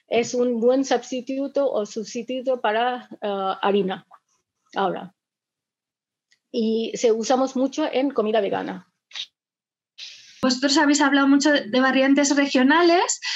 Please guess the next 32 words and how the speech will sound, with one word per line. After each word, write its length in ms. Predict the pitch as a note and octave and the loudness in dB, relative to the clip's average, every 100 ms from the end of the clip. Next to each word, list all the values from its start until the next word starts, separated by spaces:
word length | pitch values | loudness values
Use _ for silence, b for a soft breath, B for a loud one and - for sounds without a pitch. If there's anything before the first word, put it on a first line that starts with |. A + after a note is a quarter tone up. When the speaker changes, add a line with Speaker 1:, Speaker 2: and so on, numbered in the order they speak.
| B - _ | B -14 _
Speaker 2:
pero 320 | C#4 B3+ B3+ | 2 4 4
a 140 | A#3+ | 4
mí 80 | B3+ | 4
me 80 | C4+ | 6
gustaría 400 | D#4 D#4 D4+ D4+ | 4 4 2 2
también, 380 | D#4 D4 D4 C#4+ | 4 4 4 2
por 120 | D4 | 2
ejemplo, 300 | D4 D4 D4+ | 2 2 4
comentar 640 | D4 C#4 C4+ D4 D#4 D#4 _ | 4 4 4 4 2 -2 _
que 180 | C4+ B3+ | 2 4
la 160 | A#3+ | 4
India 600 | B3 C4+ C#4 D4 D4+ D4+ - | 4 6 6 6 4 2 2
ha 140 | B3+ | 2
ido 160 | C4+ C#4+ | 2 4
definiéndose 600 | D4 D4 C#4+ C#4+ D4 D4 | 2 4 4 6 4 4
gastronómicamente 920 | C#4+ C#4+ - B3+ C4 C4+ C#4 C4+ C#4 | 2 0 2 4 4 2 2 2 2
mucho 240 | C#4 C#4 D4+ | 2 2 2
también 280 | C#4+ B3+ | 4 4
a 60 | C4+ | 4
través 280 | C4 A#3+ B3+ | 2 2 2
de 100 | C#4 | 4
las 300 | C#4 C4+ - | 2 0 -2
colonizaciones, 1040 | B3 A#3+ A3 G#3+ G#3 G#3 D4 F4 A#3 G#3+ | -2 0 2 0 -2 0 2 2 4 2
¿no? 240 | A#3+ F#4 - _ - B B B | 2 0 -2 _ -14 B B B
Y, 160 | B3 B3 | 0 2
y 160 | A#3+ | 2
tienen 340 | G#3+ B3 B3+ B3+ | 0 4 4 4
gran 240 | B3 B3 | 4 4
influencia, 640 | C4+ C4+ C4 B3 C4+ C#4+ C#4 | 4 4 4 4 4 2 2
lo 80 | |
habéis 240 | A#3+ B3 - | 2 0 0
comentado, 600 | B3 B3 B3+ C4+ C#4+ | 2 2 2 2 2